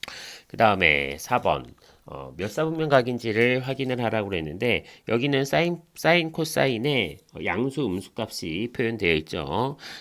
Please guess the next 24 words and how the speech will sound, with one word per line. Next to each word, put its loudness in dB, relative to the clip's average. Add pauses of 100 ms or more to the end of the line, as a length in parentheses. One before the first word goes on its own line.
사인이 4
음수라면, 2
사인이 4
음수라면은 0 (300)
우리는 2
사인이 -2
음수인 -4
거는, -4 (240)
어, -6
삼 -4
사분면과 0
사 -2
사분면이 -4
되겠고요. -6 (320)
탄젠트가 -2
양수래요. -2 (160)
탄젠트가 -4
양수는 -2
일 -2
사분면하고 -2
삼 -4
사분면이 -4
되네요. -8
그러면은, -4